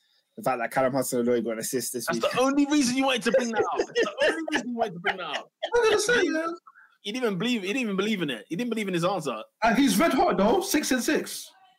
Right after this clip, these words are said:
Speaker 2: Hey.
Speaker 1: Chris Wood.
Speaker 3: Apparently so.
Speaker 2: <laughs> Listen, guys, you know he's beating Saliba in the air this, <laughs> on Tuesday. You just know he is. <laughs> You know,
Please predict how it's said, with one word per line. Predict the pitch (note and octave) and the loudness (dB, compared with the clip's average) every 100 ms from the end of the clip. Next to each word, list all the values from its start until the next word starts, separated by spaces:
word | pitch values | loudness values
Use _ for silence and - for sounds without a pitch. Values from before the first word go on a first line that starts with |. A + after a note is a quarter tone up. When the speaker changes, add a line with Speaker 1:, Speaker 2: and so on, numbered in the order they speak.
| - | -4
Speaker 2:
Hey. | C#3 G#3+ G#3+ C#4 - - F#3+ D3 - - | 0 2 2 0 -6 2 2 2 -4 -2
Speaker 1:
Chris | A3 D4 | 0 2
Wood. | C#4 D#3+ _ _ _ _ _ _ | 0 -2 _ _ _ _ _ _
Speaker 3:
Apparently | F3+ F3 C#3+ | -4 -2 -4
so. | D#3 C4 D#3+ - | -6 -6 -8 -10
Speaker 2:
<laughs> | _ _ | _ _
Listen, | D3+ D#3 | -2 -2
guys, | B2+ A#2 - _ | -2 -4 -6 _
you | E3 | 2
know | F3 F#3 | 4 4
he's | E3 B2 | 2 0
beating | D#3 C3+ | -2 -2
Saliba | D3 C#3 C3+ A#2 | -2 0 0 0
in | A2+ | -2
the | B2 | 0
air | A2 | 0
this, | A2 - A#2+ | -4 -8 -8
<laughs> | C3+ | -6
on | C3+ | -6
Tuesday. | B2 B2+ G#2 G2 F#2+ _ - - | -4 -4 -4 -8 -10 _ -20 -14
You | C3 | -8
just | C#3 C#3+ | -6 -2
know | D3 B2 | -2 -2
he | G2 | -4
is. | F#2 F#2+ - _ _ _ | -8 -10 -12 _ _ _
<laughs> | _ _ - - | _ _ -18 -8
You | D3+ | -4
know, | D#3+ | -2